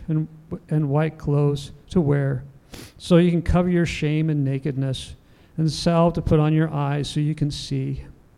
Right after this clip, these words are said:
Those whom I love, I rebuke and discipline. So be earnest and repent.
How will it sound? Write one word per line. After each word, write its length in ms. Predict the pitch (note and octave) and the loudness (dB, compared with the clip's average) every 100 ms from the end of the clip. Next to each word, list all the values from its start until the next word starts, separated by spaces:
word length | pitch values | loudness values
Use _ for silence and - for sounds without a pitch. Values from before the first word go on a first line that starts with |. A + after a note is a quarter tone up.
| _ _ _ _ _ _ _ _ - | _ _ _ _ _ _ _ _ 4
Those 440 | E3+ F3 E3+ E3+ - | 8 10 8 4 0
whom 160 | D#3 | 0
I 120 | D#3 | 2
love, 540 | D3 D3+ D3+ D3 - - | 2 2 2 0 -4 -4
I 80 | D#3+ | 2
rebuke 460 | D#3 C3+ D3 D3+ D3+ | 2 2 0 0 0
and 140 | C3+ | 0
discipline. 640 | C#3 C#3+ - - C3 C3+ - - - - - - _ _ _ _ _ _ _ - | -2 -4 -4 -4 -4 -6 -12 -20 -20 -20 -20 -20 _ _ _ _ _ _ _ -16
So 220 | - G3+ | 4 6
be 220 | F#3+ F#3 | 6 4
earnest 580 | E3+ F3 D#3+ A#2+ - - - - | 2 4 4 2 -2 -8 -8 -4
and 120 | D3+ | 0
repent. 680 | D3+ D3 - F3+ E3 - - | 2 2 2 2 0 -4 -8